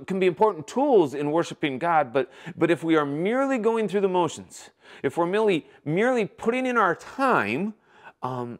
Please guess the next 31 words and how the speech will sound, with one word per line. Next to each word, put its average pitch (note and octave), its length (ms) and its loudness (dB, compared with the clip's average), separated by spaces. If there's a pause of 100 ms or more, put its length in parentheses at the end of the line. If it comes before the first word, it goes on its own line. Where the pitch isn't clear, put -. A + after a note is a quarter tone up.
(120)
then D#3 280 0
our F#3+ 140 6
worship G#3+ 360 4
may F#3 200 -2
mean F#3+ 400 0
very F3+ 200 2
little E3+ 420 4
to C#3+ 120 -8
God. A#2+ 460 -2 (760)
Uh, - 200 -16
let E3+ 120 -4
me F3 60 0
show F#3 160 4
you D3+ 100 2
a C#3 60 4
verse B2+ 280 2
here. B2+ 180 0
Jesus, C3 500 -4 (240)
quoting F#3+ 480 4
from B2+ 300 -2
the B2 60 0
go-, C3 180 2 (140)
uh, G#2 260 2
from C3+ 180 -6
the B2 80 -2
prophet D3+ 520 0
Isaiah A2+ 640 2
in A2+ 180 -4
Matthew, B2 380 -4 (280)
he E3 80 0
says, C3 340 -2